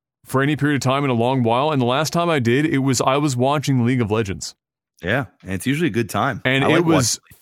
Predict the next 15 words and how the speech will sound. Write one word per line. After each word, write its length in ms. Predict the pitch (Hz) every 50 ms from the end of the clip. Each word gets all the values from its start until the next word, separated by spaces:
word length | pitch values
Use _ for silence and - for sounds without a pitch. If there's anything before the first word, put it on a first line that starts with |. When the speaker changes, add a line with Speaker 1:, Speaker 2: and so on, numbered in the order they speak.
| - - -
Speaker 1:
fucking 720 | 147 139 131 127 127 - 147 147 151 156 165 170 170 165 160 _ _ _ _ _ _ _ _ _ _ -
fire. 720 | - - - - 156 170 202 220 196 139 98 92 - _ _ _ _ _ _ _ _ _ _ _ _ _
Speaker 2:
Yeah. 240 | - - 107 - 110 - _ _ _ _ _ _ _ _ _ _ _ _
To 100 | - -
the 80 | 165 156
point 260 | - - 180 196 202 190
where 80 | 180 165
you 120 | 156 151
can 160 | - 165 151
watch 340 | 127 120 120 147 160 - -
League 220 | 131 139 151 160
and 80 | 156 135
you 60 | 117 101
go, 200 | 113 110 104 -
"I 140 | - 110 120